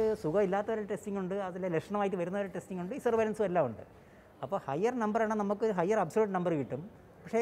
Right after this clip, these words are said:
ഈ റേറ്റ് എന്ന് പറയുന്നത് ഇപ്പോൾ ടെസ്റ്റ് പോസിറ്റിവിറ്റി റേറ്റ് എന്ന് പറഞ്ഞാൽ out of ഇത്ര ടെസ്റ്റ് ഇത്ര ഇത്. So അപ്പോൾ അവിടെ ഡിനോമിനേറ്റർ എത്രയാണെങ്കിലും അത് കുറഞ്ഞാലും കൂടിയാലും കേ-, ഈ പെർസെൻറ്റേജ് ഏതാണ്ട് ഒരുപോലെ ഇരിക്കും. അപ്പോൾ നമ്മൾ വലിയൊരു നമ്പർ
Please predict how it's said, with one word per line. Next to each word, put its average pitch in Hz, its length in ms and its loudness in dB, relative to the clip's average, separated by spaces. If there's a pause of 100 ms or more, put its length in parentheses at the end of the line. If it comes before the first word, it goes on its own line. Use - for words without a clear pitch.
ഈ 208 120 0
റേറ്റ് 196 380 2
എന്ന് 254 120 0
പറയുന്നത് 180 220 0
ഇപ്പോൾ 165 140 -4
ടെസ്റ്റ് 185 180 -8
പോസിറ്റിവിറ്റി 196 460 -2
റേറ്റ് 190 200 -2
എന്ന് 202 100 -2
പറഞ്ഞാൽ 196 280 -4
out 190 180 0
of 233 140 -4
ഇത്ര 214 220 -2
ടെസ്റ്റ് 220 220 -4
ഇത്ര 170 140 -2
ഇത്. 110 200 -2 (600)
So 196 60 0 (200)
അപ്പോൾ 160 160 0 (100)
അവിടെ 220 280 0
ഡിനോമിനേറ്റർ 233 520 -2
എത്രയാണെങ്കിലും 202 640 -2 (180)
അത് 180 120 -6
കുറഞ്ഞാലും 190 380 -2
കൂടിയാലും 208 460 0 (760)
കേ-, 226 220 0
ഈ 233 80 -4 (360)
പെർസെൻറ്റേജ് 233 340 2
ഏതാണ്ട് 220 240 2
ഒരുപോലെ 190 280 2
ഇരിക്കും. 117 200 -4 (640)
അപ്പോൾ 170 120 -4
നമ്മൾ 190 240 0
വലിയൊരു 185 400 2
നമ്പർ 214 220 2